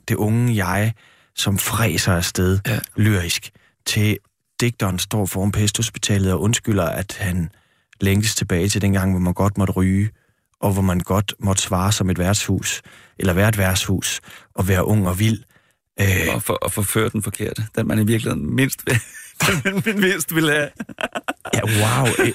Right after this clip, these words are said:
Speaker 1: der er sket noget der, ikke?
Speaker 2: Ja, ja.
Speaker 1: Og hvis, hvis, hvis jeg skal forstå, hvordan
Speaker 2: Men jeg siger jo også til sidst, i,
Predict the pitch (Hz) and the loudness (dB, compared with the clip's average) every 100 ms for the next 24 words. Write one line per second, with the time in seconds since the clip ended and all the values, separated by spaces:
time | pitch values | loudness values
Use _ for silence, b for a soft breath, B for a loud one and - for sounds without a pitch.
0 | - 110 - 135 123 107 101 95 90 90 | 0 -2 0 0 0 2 0 0 -2 0
1 | 113 170 143 131 113 - - - 104 107 | 2 0 -2 0 0 0 -4 -4 -4 -2
2 | 107 101 123 165 - 123 - 135 131 - | -4 0 0 0 -2 -4 -2 0 0 -2
3 | 107 123 104 127 - 139 135 110 - 104 | 0 2 4 2 0 -2 0 -2 -4 -6
4 | - 123 117 - - | -4 -4 -6 -6 -8